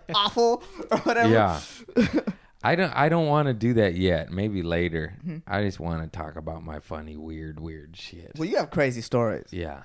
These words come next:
Speaker 2: Yeah. But I, I'm, I'm trying to diversify. I have
Speaker 1: I
Speaker 2: my,
Speaker 1: get it. I
Speaker 2: I have
Speaker 1: get
Speaker 2: my
Speaker 1: it.
Speaker 2: first, I
Speaker 1: You're
Speaker 2: finally
Speaker 1: smart, though.
Speaker 2: worked
Speaker 1: You,
Speaker 2: on my
Speaker 1: you,
Speaker 2: first story and all
Speaker 1: you
Speaker 2: that.
Speaker 1: got the, you got the observational
Speaker 2: Yeah.
Speaker 1: humor down.
Speaker 2: I just read. <laughs> That's, that's all I do. I re-,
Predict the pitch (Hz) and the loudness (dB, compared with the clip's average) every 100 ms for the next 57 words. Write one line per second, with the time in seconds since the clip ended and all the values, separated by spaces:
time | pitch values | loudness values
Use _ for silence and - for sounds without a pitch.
0 | - 147 113 - _ _ _ _ _ - | -6 0 0 -2 _ _ _ _ _ -12
1 | - 127 160 - 175 190 175 - 190 190 | 0 2 2 2 2 2 2 2 4 2
2 | 139 135 131 156 139 120 110 143 110 131 | 2 -4 0 -2 0 0 0 0 2 2
3 | 98 85 95 107 160 175 - - 160 151 | 2 2 0 0 2 4 4 2 -2 -2
4 | 147 139 113 165 175 170 156 147 92 92 | -4 0 4 6 6 4 4 4 4 4
5 | 127 104 151 143 107 151 - 147 143 139 | 4 4 4 2 2 0 2 2 2 2
6 | 139 131 139 101 90 87 78 - - - | 0 0 0 0 0 -2 -4 -6 -12 -8
7 | 101 92 - 82 80 85 - - _ _ | -2 -2 -2 -4 -4 -8 -16 -20 _ _
8 | _ _ - _ _ _ _ 98 87 90 | _ _ -20 _ _ _ _ -4 -2 0
9 | 80 82 - 82 80 82 _ 160 123 87 | 0 0 -2 -10 -12 -16 _ 0 2 2
10 | 85 76 78 76 - - 165 156 123 131 | -2 -6 -8 -10 -8 -2 -2 0 2 2
11 | 123 - 202 196 220 220 214 196 180 151 | 0 -2 2 2 4 4 4 2 2 2
12 | 139 131 143 156 135 | 2 4 4 4 -2